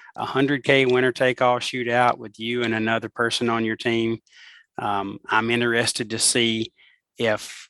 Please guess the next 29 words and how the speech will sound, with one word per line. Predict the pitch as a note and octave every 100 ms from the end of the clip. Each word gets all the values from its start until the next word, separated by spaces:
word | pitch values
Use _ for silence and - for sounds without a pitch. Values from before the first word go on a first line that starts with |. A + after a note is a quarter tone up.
| -
any | B2+ A2+ G#2+
talented | - A2+ A2 G#2+ G#2+ F#2+
females | - C#3+ D3 D#3 D#3 D#3 - - - _ _ _ _
make | C3 C3+ D3
it | C#3+
onto | C#3+ C#3 C#3 - C#3
the, | A#2+ C3 B2+ B2 _ _ _ _ _
to | -
the | C3+ C3
list | C3+ C#3 C3+ - -
or | B2 A#2+ B2 B2
onto | B2 B2+ A#2
someone's | A2+ C3 B2 A2+ G#2 -
team. | D#3 E3 F3 F#3 - - - - _
That'll | G2 F#2+ B2
be | C3+ C#3
really | C3+ C3+
cool. | B2+ C#3+ C#3 C3 C3 _ _ _ _
And | A#2 A2+ A2 -
certainly, | - C3 B2+ A2 A2+
again, | A2 G#2 A#2 A2+
as | A2+ G#2
I | G2
said, | - A2 G#2
the | F#2
West | G2+ G2 F#2
Coast, | - G#2 G2 F#2+ - - - _ _ _
uh, | G#2 G2+
impact | A2 A2+ A2 G#2+ F#2+ - -